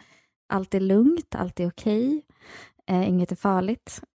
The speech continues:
Så att även om leendet är falskt, det är inte, och det handlar inte om, jag tror att det är jätteviktigt också att komma ihåg att det handlar inte om att,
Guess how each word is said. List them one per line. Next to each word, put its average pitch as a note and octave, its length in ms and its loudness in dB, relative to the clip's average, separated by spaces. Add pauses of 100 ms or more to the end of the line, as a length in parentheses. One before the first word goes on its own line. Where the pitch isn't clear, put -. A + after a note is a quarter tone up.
(200)
Så G#3 60 0
att G3 80 0
även A3 320 6
om G#3+ 120 6
leendet G3 400 4
är F3+ 40 -2
falskt, G3 840 -4
det G3 140 0
är G3+ 60 6
inte, F#3 440 2
och - 120 2
det G3+ 80 4
handlar A3 240 2
inte G3+ 140 -2
om, F3+ 200 -2
jag - 120 -6
tror A3+ 80 -4
att G3+ 60 -4
det G3+ 60 0
är - 20 2
jätteviktigt G3+ 440 -4
också F#3 180 -8
att - 80 -10
komma F3+ 180 -6
ihåg E3+ 100 -6
att E3+ 60 -10
det - 60 -18
handlar F#3 260 0
inte - 260 -6
om E3 280 -6
att, - 460 -10